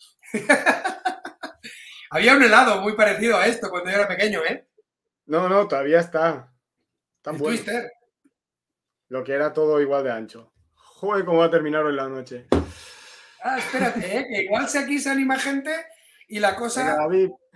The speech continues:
Speaker 1: Mira, dice Lourdes que está en pijama. Es igual, Lourdes, estamos en familia, entre amigos. Eh, si el pijama es negro, vas a conjunto con nosotros. Y pa' dentro.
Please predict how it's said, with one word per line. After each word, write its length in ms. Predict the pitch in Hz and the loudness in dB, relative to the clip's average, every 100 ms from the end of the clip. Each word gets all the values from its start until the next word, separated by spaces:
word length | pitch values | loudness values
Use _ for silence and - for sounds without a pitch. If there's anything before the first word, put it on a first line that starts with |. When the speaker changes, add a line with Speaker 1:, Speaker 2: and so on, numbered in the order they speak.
| - - 180 175 | -18 -12 -12 -6
Speaker 1:
Mira, 220 | 214 208 | 0 0
dice 380 | 226 226 233 247 | 0 -4 -4 -4
Lourdes 320 | 262 285 - | -2 -4 -4
que 80 | 247 | -4
está 140 | 233 | -2
en 100 | 233 | -4
pijama. 480 | 233 208 170 139 - | -4 -4 -4 -4 -12
Es 220 | 262 277 285 | -8 -6 -4
igual, 460 | 233 135 160 185 | -4 -4 -2 -2
Lourdes, 260 | 185 202 226 | -4 -6 -4
estamos 380 | 294 311 294 247 | -4 -4 -4 -2
en 180 | 269 233 | -4 -4
familia, 600 | 277 190 196 190 156 - _ _ | -6 -6 -6 -6 -8 -14 _ _
entre 320 | 226 233 269 | -6 -4 -4
amigos. 580 | 208 190 233 170 135 - _ _ _ - | -4 -2 -2 -4 -8 -16 _ _ _ -12
Eh, 560 | 180 180 180 180 180 180 | -8 -4 -2 -4 -8 -8
si 100 | 196 | -8
el 60 | |
pijama 300 | 196 233 269 | -4 -2 -2
es 80 | 247 | -2
negro, 260 | 240 254 247 | -2 -2 -2
vas 180 | 220 233 | -2 -4
a 40 | |
conjunto 520 | 214 202 220 - 220 | -6 -8 -10 -8 -8
con 120 | 208 170 | -8 -10
nosotros. 560 | 151 139 131 127 - _ _ _ _ | -14 -16 -20 -20 -20 _ _ _ _
Y 540 | 170 170 165 160 151 - _ _ | -14 -10 -6 -6 -8 -12 _ _
pa' 140 | 175 | -4
dentro. 440 | 180 151 143 139 | -2 -4 -8 -16